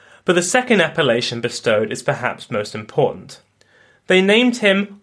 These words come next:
Augustus, or Divinely Favoured One, and that essentially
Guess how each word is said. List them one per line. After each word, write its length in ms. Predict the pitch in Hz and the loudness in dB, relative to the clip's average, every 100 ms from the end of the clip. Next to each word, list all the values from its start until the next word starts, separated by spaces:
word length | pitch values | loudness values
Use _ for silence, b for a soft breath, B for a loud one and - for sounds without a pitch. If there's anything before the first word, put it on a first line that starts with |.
| - | 0
Augustus, 960 | 190 190 190 - - - 117 - - _ - | 0 2 0 -2 -12 -12 -12 -14 -18 _ 0
or 300 | 160 147 143 | 4 4 0
Divinely 720 | 135 156 165 170 165 156 151 | 0 0 2 0 0 -2 -4
Favoured 440 | 147 135 127 113 | 0 0 0 -4
One, 360 | 113 85 90 - - - b b b b b | -8 -12 -12 -18 -20 -20 b b b b b
and 200 | 160 160 | -2 0
that 320 | 180 202 202 - - | 2 0 -2 -14 -10
essentially 840 | 147 - 208 208 - 123 104 139 | -8 -2 -2 -2 -6 -2 -2 -4